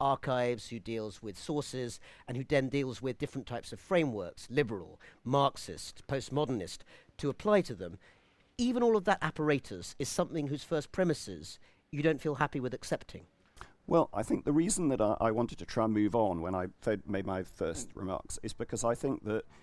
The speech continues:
Speaker 2: if you take a non-realist position, as I do, um, one of the difficulties is to, uh, get across what the consequences of that are, 'cause it is frequently misunderstood.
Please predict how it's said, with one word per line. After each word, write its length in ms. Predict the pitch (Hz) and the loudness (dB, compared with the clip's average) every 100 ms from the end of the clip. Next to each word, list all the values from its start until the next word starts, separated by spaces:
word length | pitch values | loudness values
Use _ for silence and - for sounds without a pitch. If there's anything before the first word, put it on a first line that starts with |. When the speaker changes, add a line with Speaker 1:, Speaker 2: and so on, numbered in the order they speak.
| - | -12
Speaker 2:
if 80 | - | -6
you 80 | 175 | -2
take 260 | 160 139 113 | 2 2 4
a 60 | |
non-realist 920 | 110 110 110 98 95 85 82 - - - | 4 4 4 2 0 -2 -4 -6 -12 -12
position, 480 | 95 87 92 - 60 - | -8 -6 -6 -8 -10 -8
as 160 | 87 | -2
I 200 | 98 90 | 0 0
do, 240 | 82 113 - - - - - - - - - | 0 -4 -6 -10 -20 -20 -20 -20 -20 -4 2
um, 220 | 113 107 | 4 2
one 200 | 123 143 | 2 2
of 80 | 160 | 2
the 80 | 123 | 0
difficulties 720 | 120 - 120 90 80 82 - | -2 -4 -6 -4 -6 -6 -4
is 220 | 95 101 | -6 -6
to, 360 | - 110 101 104 - _ - | -4 -2 -2 -4 -10 _ -20
uh, 160 | - 55 - 110 | -18 -18 -16 -4
get 180 | 143 135 | 0 0
across 640 | - - 165 76 - - - - | -2 0 2 2 -2 -8 -10 -6
what 240 | 120 - | -2 -2
the 80 | 131 | -4
consequences 800 | - 180 175 - 101 87 90 92 | 0 0 0 -2 -4 -4 -6 -6
of 80 | 95 | -2
that 180 | 104 | 0
are, 180 | 127 90 | 2 0
'cause 240 | - 104 101 | -2 -4 -4
it 80 | |
is 160 | 113 113 | -4 -4
frequently 560 | - 107 - 98 104 110 | -4 -4 -4 -6 -2 0
misunderstood. 880 | 101 - 82 95 - 147 110 - | -2 -2 -4 -6 -4 -2 -2 -4